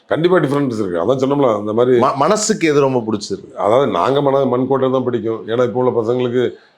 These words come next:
Speaker 1: ஆ, ம-, அந்த
Speaker 2: ஸ்கிராட்ச் ஆனா பிடிக்க
Speaker 1: இல்ல, இல்ல,
Speaker 2: மாட்டேங்குது.
Speaker 1: உருண்டு புரண்டு மண்ணுக்குள்ள எந்திரிக்கிறதே பிடிக்கல. ஏன் நாங்க வந்து, நாங்க விளையாண்ட காலம் வந்து ஒரு டி வி, எங்க மேட்சே நாங்க பார்க்க முடியாத காலங்கள்ல நாங்க விளையாண்டுருக்கோம். இப்ப அப்படி இல்ல, டைரக்டா இந்த மேட்சை பார்த்துட்டு என்ன தப்பு இருக்கோ அந்த மேட்ச்ல அப்பவே திருத்திக்கலாம். நாங்க அப்படி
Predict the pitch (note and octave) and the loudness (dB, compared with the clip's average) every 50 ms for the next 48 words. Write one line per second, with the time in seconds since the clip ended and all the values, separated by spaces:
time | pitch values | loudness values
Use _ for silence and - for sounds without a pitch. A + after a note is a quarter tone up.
0 | _ - A#2 A2+ A2+ A2 A2 A2 A2 A2 A2 G#2+ G#2+ G#2+ A2+ A#2 A#2 A2+ A2+ A2+ | _ -4 0 0 2 2 2 0 0 -2 -2 -4 -2 -2 0 0 0 0 0 0
1 | A#2 A2 A#2 A2+ A2+ A2+ C3 C#3 - - C#3 B2+ B2 A#2 G#2+ A2 A#2 A2 A2+ A2 | 0 0 2 2 2 2 2 2 2 0 0 0 0 0 0 0 0 0 2 2
2 | C#3+ F3+ F3+ D#3+ C3+ A2+ A#2 A#2+ C#3 D#3+ E3 E3 D3+ D3+ D3+ D3+ D3 C#3 C3+ C3+ | 4 4 4 4 4 4 2 2 2 2 2 2 0 0 0 0 0 0 0 0
3 | D3+ C#3+ C#3+ C#3 C3+ C3+ C3 C3 C#3+ D3 D3 A#2+ B2 B2+ A2 A#2+ A#2 A#2 A2+ - | 0 2 2 2 2 2 0 2 2 0 0 0 -2 -4 -2 0 0 0 0 -2
4 | - - _ _ _ _ - - - - A2+ A2+ A#2 A#2+ B2+ C#3+ D3+ D3+ D3+ D3 | -6 -14 _ _ _ _ -20 -20 -8 -2 0 2 2 2 2 2 2 2 2 2
5 | C#3+ C3 B2+ C3 C#3+ D3+ D3 C#3+ C#3+ C#3 C#3 C3 C3 C3 C3 C3 C3 C3 D3 D3 | 2 2 2 2 2 2 2 2 2 2 2 2 4 4 2 2 2 2 2 2
6 | C#3 C3+ B2+ B2 A#2+ A#2 A2+ A2 G#2+ G#2 G2+ G2+ G2+ G2 - - _ _ - A2+ | 4 4 4 4 2 2 2 2 0 0 -2 -4 -6 -8 -12 -20 _ _ -2 0
7 | A#2 A2+ A2+ - C#3 C#3+ C3+ B2+ A#2+ B2 C3+ C#3+ D3 D3 D3+ C#3+ B2 D#3+ C#3 C#3+ | 0 0 2 2 2 4 4 4 4 4 2 2 2 2 0 0 0 0 0 0
8 | C#3 C3+ B2 - B2 B2+ A2 C3 B2+ B2+ B2+ B2 A#2+ A#2 A#2 A#2 A2+ A#2 A#2+ A#2+ | 0 0 0 0 0 0 0 0 2 2 2 2 2 2 2 2 2 0 0 0
9 | A#2 A2 A2 G#2+ G#2+ G#2+ G#2+ G#2+ G2+ G2+ G2+ G#2 G#2 G2 A2 B2 A2+ G#2 C3 B2 | 2 0 0 0 -2 -2 -2 -2 -2 -4 -4 -4 -4 -2 -2 -2 0 0 0 0
10 | A#2 A2+ G#2+ - - - - _ _ _ - A2+ A#2 C3 C#3 C3 C#3+ C#3+ C#3 C3+ | 0 0 -2 -4 -6 -12 -20 _ _ _ -2 0 0 0 0 0 0 0 2 2
11 | C3 B2+ B2+ B2 C3 B2+ C3+ B2+ C3+ C3 C3+ C3+ C3 B2 B2+ C3+ C3+ A#2+ C3 A#2 | 2 2 0 2 2 2 2 2 2 2 2 2 2 0 0 0 0 0 0 -2
12 | G2 B2 C3+ C3 C#3 C3+ A#2+ A2+ A#2+ B2+ A#2+ B2 A#2 G#2 - C3 C3+ C3 - A2+ | 0 0 0 2 2 0 0 0 0 0 0 0 0 0 2 0 0 0 0 -4
13 | G#2+ F#2 A2 G2+ G#2 G#2 G#2+ A#2+ B2+ B2+ A#2 G#2+ G2 B2 | -8 -8 -6 -6 -4 -2 -2 0 0 2 0 0 0 -2